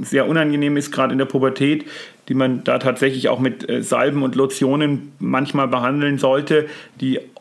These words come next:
oft nach der Hormonumstellung wieder vorbeigeht. Aber es gibt auch Leute, die, äh, leiden da unter einer prolongierten Akne. Wenn das unsere Zuhörer interessiert, dann bin ich da gerne, ähm, mal, äh, motiviert, mir einen Spezialisten zu suchen, mit dem ich mich für den DocPod mal unterhalte.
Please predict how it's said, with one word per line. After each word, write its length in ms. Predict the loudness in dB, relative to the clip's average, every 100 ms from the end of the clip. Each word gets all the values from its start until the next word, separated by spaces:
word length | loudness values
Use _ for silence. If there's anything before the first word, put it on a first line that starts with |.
| 0
oft 460 | 0 0 -12 -6
nach 220 | -2 -2 0
der 160 | 0
Hormonumstellung 680 | 2 2 0 -2 0 0 0
wieder 160 | 0 0
vorbeigeht. 500 | 0 0 0 2 0
Aber 80 | 0
es 80 | -4
gibt 160 | -4
auch 100 | -2
Leute, 220 | 0 0 0
die, 280 | 0 0
äh, 800 | 0 2 2 2 2 0 0 0
leiden 360 | 2 2 0 0
da 80 | 0
unter 200 | 0 0
einer 120 | -2
prolongierten 580 | -2 -2 0 -2 -2 -4
Akne. 440 | -4 -6 -4 -4
Wenn 180 | -4 -4
das 220 | -8 -12 -16 -16 -10
unsere 240 | -4 -2 -2
Zuhörer 420 | 2 2 2 0
interessiert, 540 | 0 -2 0 0 2
dann 140 | 0 0
bin 100 | -2
ich 140 | 0
da 100 | 0
gerne, 560 | 0 0 2 0 0 2
ähm, 760 | 2 2 2 0 -2 -2 0 0
mal, 720 | 2 2 2 0 -2 -4 -4
äh, 40 |
motiviert, 960 | -4 -2 0 0 0 -2 2 0 -2 -12 -16 -20 -6
mir 100 | 0 0
einen 120 | 0
Spezialisten 600 | 0 0 2 2 0 -2
zu 120 | 0
suchen, 280 | 0 0 2
mit 120 | 0
dem 120 | 0 -2
ich 120 | -2
mich 220 | -4 -4
für 140 | -2
den 140 | 0 0
DocPod 360 | -2 0 0
mal 80 | 0
unterhalte. 600 | 0 0 2 0 0 -2